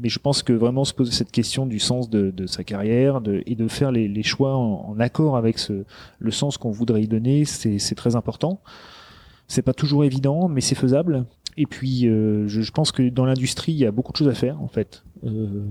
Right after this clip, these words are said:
l'industrie n'est pas morte, l'industrie, c'est pas juste des gros pollueurs, euh, euh, des gros méchants. Il y a aussi beaucoup de choses à faire. Il faut influencer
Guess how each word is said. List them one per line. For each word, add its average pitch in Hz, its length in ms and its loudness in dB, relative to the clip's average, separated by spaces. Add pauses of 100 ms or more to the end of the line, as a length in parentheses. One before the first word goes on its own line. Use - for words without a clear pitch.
(260)
l'industrie 113 320 -4
n'est 123 80 2
pas - 160 0
morte, 120 260 2
l'industrie, 110 400 -4
c'est - 140 -2
pas 113 140 0
juste 123 260 -4
des 117 100 4
gros - 140 -2
pollueurs, 117 560 2
euh, 101 180 -2 (600)
euh, 107 360 -4
des 95 140 -2
gros 107 120 0
méchants. 127 380 0
Il 160 80 2
y 123 40 4
a - 20 6
aussi 113 220 0
beaucoup 123 200 -4
de - 60 -10
choses 127 160 2
à 113 60 0
faire. 151 500 0
Il 123 100 -8
faut 117 220 -6
influencer 147 760 0